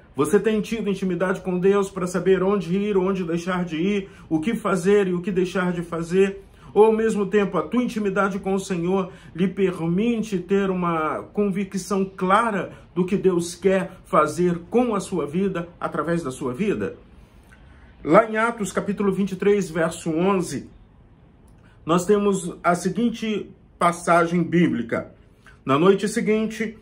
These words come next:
o Senhor, pondo-se ao lado dele, disse, 'Coragem, assim como você testemunhou a meu respeito em Jerusalém,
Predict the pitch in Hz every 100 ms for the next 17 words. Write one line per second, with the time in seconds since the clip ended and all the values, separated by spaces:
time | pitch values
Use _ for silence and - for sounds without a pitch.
0 | - - 170 - 220 202 208 208 196 208
1 | 214 208 208 190 190 196 185 202 208 196
2 | 175 156 - - - - - - 240 233
3 | 185 190 170 143 117 - - - - -
4 | 147 - 247 240 233 226 220 220 220 220
5 | 214 220 208 190 202 196 202 208 196 -
6 | 202 202 196 208 240 226 196 160 165 170